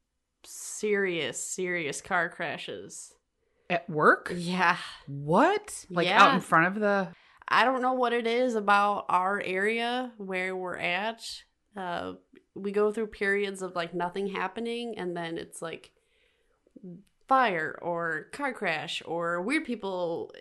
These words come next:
Speaker 1: trying to do stuff.
Speaker 2: Yeah.
Speaker 1: And it just,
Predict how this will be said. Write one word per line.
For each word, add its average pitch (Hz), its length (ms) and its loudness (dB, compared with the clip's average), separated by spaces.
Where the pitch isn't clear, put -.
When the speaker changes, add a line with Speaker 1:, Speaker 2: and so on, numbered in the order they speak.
Speaker 1:
trying 220 220 0
to 226 80 2
do 277 200 -2
stuff. 156 420 -2
Speaker 2:
Yeah. 135 180 0
Speaker 1:
And 175 140 0
it 180 260 -8
just, - 420 -6